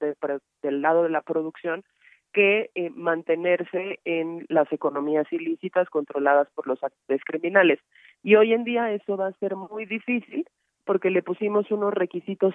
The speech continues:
tan altos, unas barreras de entrada tan altas, pues que muchos participantes mexicanos y sobre todo las comunidades y los cultivadores que hoy ya están en esa economía ilícita, lo van a tener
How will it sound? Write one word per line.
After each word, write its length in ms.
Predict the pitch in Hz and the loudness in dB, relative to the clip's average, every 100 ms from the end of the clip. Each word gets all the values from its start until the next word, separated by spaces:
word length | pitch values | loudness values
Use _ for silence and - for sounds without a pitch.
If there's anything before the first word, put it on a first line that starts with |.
| - | 0
tan 240 | - 208 226 | 2 4 8
altos, 600 | 233 240 226 226 269 - | 8 8 4 0 -2 -4
unas 280 | 214 202 190 | -8 -6 -4
barreras 580 | 180 190 214 214 208 | -4 -2 0 0 -4
de 80 | 180 | -6
entrada 460 | 170 175 180 175 175 - | -12 -6 -4 -4 -6 -4
tan 200 | 175 180 | -4 0
altas, 460 | 190 190 - - - _ _ _ _ - | 2 2 -2 -12 -14 _ _ _ _ -4
pues 140 | 202 | -2
que 100 | 214 | 0
muchos 500 | 208 226 233 226 233 | 0 2 2 2 2
participantes 760 | 208 196 175 180 - 180 185 180 | 2 2 -2 -4 -2 -2 -4 -6
mexicanos 640 | 180 160 160 175 160 139 170 | -6 -6 0 0 2 -2 -4
y 80 | |
sobre 340 | 156 170 165 165 | -2 2 4 2
todo 420 | - 196 196 156 | 4 4 6 4
las 240 | 156 147 | 2 -2
comunidades 680 | - 156 151 156 160 156 151 151 | -4 -6 -4 2 4 6 4 -2
y 60 | |
los 180 | 147 - | -12 -6
cultivadores 600 | 151 151 147 147 151 151 - | -4 -2 2 4 4 2 -2
que 100 | 170 | -2
hoy 340 | 190 226 226 - | 4 4 4 2
ya 100 | 185 | 0
están 380 | 185 - 165 156 | 0 -4 -6 -6
en 160 | 156 160 | -10 -6
esa 240 | 165 - | -6 -8
economía 440 | 165 151 143 151 156 | -8 -8 -8 -2 -2
ilícita, 600 | 160 160 - 170 175 180 _ _ _ - | 0 -4 -4 -6 -6 -6 _ _ _ 0
lo 160 | 214 226 | 4 6
van 180 | 262 | 6
a 80 | 226 | 2
tener 400 | 180 175 175 180 | -2 -4 -4 -6